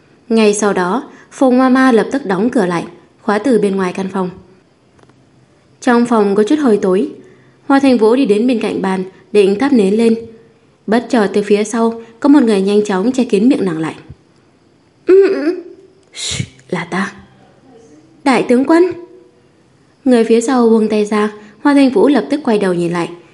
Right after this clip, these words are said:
Quả nhiên là đại tướng quân. "Ngài." Hoa Thành Vũ vừa mở miệng, lập tức ý thức được giọng nói của mình quá lớn, vội vàng nhỏ giọng nói. "Đại tướng quân, chàng vào đây bằng cách nào vậy?"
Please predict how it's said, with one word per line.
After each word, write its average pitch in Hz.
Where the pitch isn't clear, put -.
Quả 185
nhiên 190
là 180
đại 170
tướng 190
quân. 226
"Ngài." 320
Hoa 240
Thành 220
Vũ 233
vừa 277
mở 175
miệng, 180
lập 262
tức 320
ý 202
thức 311
được 202
giọng -
nói 202
của 269
mình 202
quá 180
lớn, 208
vội 247
vàng 214
nhỏ 196
giọng 185
nói. 180
"Đại 233
tướng 226
quân, 302
chàng 294
vào 269
đây 311
bằng 269
cách 359
nào 294
vậy?" 262